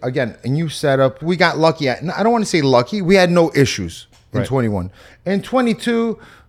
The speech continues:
Speaker 1: uh, we had a new driver in the car. Again, Alejandro did everything perfectly. It wasn't his fault by no means. It was just, just some bugs that weren't,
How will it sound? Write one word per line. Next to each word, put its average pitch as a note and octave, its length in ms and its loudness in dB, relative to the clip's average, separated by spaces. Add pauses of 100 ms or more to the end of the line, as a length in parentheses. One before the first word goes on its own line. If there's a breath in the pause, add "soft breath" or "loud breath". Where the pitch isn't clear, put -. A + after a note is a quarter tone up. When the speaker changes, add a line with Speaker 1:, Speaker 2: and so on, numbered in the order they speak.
(420 soft breath)
Speaker 1:
uh, E3 400 8
we E3+ 100 4
had G3+ 140 6
a A3 60 4
new G#3 200 4
driver F3 460 4
in E3 80 2
the E3 80 4
car. E3+ 160 4
Again, C#3 580 2 (140)
Alejandro D#3 560 4
did D#3 180 4
everything D#3 460 2
perfectly. C3+ 460 2
It C#3+ 40 2
wasn't D3+ 280 -2
his C3 200 -2
fault A2+ 380 -4 (120)
by B2 200 0
no B2 160 0
means. A#2 380 -2 (380 soft breath)
It G3 40 -4
was A3 180 -4
just, - 380 -12
just - 340 -12
some F3+ 300 2
bugs F3 340 4
that E3+ 220 0
weren't, F3+ 600 0